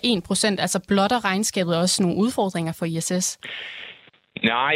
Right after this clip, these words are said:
Speaker 2: altså, jeg synes, det der er lidt af det, det, det synes jeg sådan set ikke. Hvis man ligesom skal sige, hvorfor er det, vi købte den her aktie i sin tid, jamen, så var der to ting, vi har, vi har gået ind i den for. Den ene ting, det var sådan en tanke om, jamen, de kommer tilbage på sporet, de kommer tilbage til der, hvor de var før corona.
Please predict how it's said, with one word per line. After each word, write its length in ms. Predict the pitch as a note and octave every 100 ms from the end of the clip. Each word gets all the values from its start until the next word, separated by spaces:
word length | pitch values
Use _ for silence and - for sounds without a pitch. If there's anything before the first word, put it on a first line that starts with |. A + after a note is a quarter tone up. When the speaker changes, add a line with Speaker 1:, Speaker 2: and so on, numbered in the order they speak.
| C#3+
Speaker 2:
altså, 140 | C#3+
jeg 60 | D3
synes, 160 | F#3
det 120 | F#3+
der 60 | E3+
er 40 | D3
lidt 80 | E3
af 140 | D3
det, 260 | C3+ D3+ -
det, 120 | D#3
det 80 | D#3+
synes 160 | G3 F#3
jeg 100 | E3+
sådan 240 | F#3 F#3
set 180 | F3 C3+
ikke. 160 | D3+
Hvis 160 | C3+ C3
man 100 | C#3+
ligesom 240 | E3+ F3
skal 160 | C#3+ C#3
sige, 160 | D#3 E3+
hvorfor 220 | D#3+ D3+
er 60 |
det, 120 | C#3+ C#3+
vi 60 |
købte 360 | - E3 D3+ C3+
den 80 | B2+
her 140 | A2+
aktie 380 | F#2 C3 - G#2+
i 80 | -
sin 200 | C3 A2+
tid, 140 | B2+
jamen, 120 | A2+ A#2
så 100 | D3+
var 100 | D3
der 100 | D3
to 240 | - D#3+
ting, 280 | C#3+ C3 A2
vi 80 | G#2
har, 120 | G#2 - F#2+
vi 80 | G#2+
har 80 | G#2+
gået 200 | G2+ G#2
ind 180 | A#2 A2+
i 60 |
den 140 | G2 G2
for. 120 | G2 G2+
Den 140 | A#2+
ene 140 | E3 E3
ting, 160 | D#3+ C3
det 120 | A#2
var 180 | G#2 B2+
sådan 220 | C3+ A2
en 60 |
tanke 320 | G#2+ A#2+ C#3+ A#2
om, 120 | G2+ - -
jamen, 120 | - C#3
de 80 |
kommer 280 | C#3+ - A#2+
tilbage 320 | - A#2 C3
på 120 | D3 A#2+
sporet, 400 | - E3 B2 F#2+
de 60 |
kommer 240 | - B2 A#2
tilbage 360 | A#2 A#2+ C#3
til 160 | - -
der, 140 | B2+
hvor 140 | A2+ A2
de 160 | G#2
var 220 | G2 A#2+ -
før 140 | C3+
corona. 460 | A2 G2 F#2+ B2 A#2+